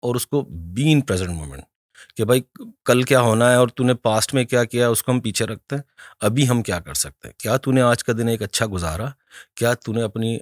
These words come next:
हंड्रेड परसेंट एफर्ट डाली, एक बॉक्सेस हैं उसमें से क्या-क्या टिक किया, क्या तूने अच्छा खाना खाया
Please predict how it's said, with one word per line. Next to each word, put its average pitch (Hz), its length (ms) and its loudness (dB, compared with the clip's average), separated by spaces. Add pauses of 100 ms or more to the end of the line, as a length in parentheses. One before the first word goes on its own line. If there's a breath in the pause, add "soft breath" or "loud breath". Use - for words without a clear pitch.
(100)
हंड्रेड 104 240 -2
परसेंट 101 380 -2
एफर्ट 101 240 -2
डाली, 90 380 -2 (320 loud breath)
एक 107 300 0
बॉक्सेस 117 460 4
हैं 110 180 0 (240)
उसमें 143 220 2
से 143 200 2
क्या-क्या 123 280 0
टिक 98 280 -6
किया, 78 220 -10
क्या 131 120 0
तूने 131 200 -2
अच्छा 113 200 -2
खाना 104 260 -4
खाया 101 360 -8